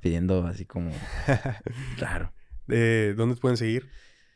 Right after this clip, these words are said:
Speaker 1: Eh, me pueden seguir en Instagram como Pablo guion bajo Echeverría y en YouTube como Pablo Andrade. Este, mm,
Speaker 2: Que de hecho creo que no está chido eso, güey. O sea,
Speaker 1: ¿Sí?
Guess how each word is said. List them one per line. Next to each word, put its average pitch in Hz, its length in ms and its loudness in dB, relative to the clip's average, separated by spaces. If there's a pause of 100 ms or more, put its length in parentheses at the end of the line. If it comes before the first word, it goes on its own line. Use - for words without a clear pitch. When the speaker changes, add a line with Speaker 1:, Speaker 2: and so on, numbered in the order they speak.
(160)
Speaker 1:
Eh, 104 380 6
me 104 80 6
pueden 117 200 6
seguir 113 260 6
en 110 220 8
Instagram 117 600 4
como 92 640 4
Pablo 101 360 8
guion 98 260 6
bajo 95 400 2
Echeverría 101 800 2 (500)
y 107 220 6
en 95 200 6
YouTube 110 460 2
como 92 460 -2 (100)
Pablo 107 500 4 (600)
Andrade. 85 640 0 (680)
Este, 85 1040 2
mm, 85 360 -4 (760)
Speaker 2:
Que 156 80 6
de 156 40 8
hecho 160 140 0 (120)
creo 180 220 8
que 190 80 4
no 180 80 8
está 175 200 4
chido 170 220 6
eso, 123 180 4
güey. 113 180 -8 (120)
O 131 60 0
sea, 117 120 8
Speaker 1:
¿Sí? 110 60 10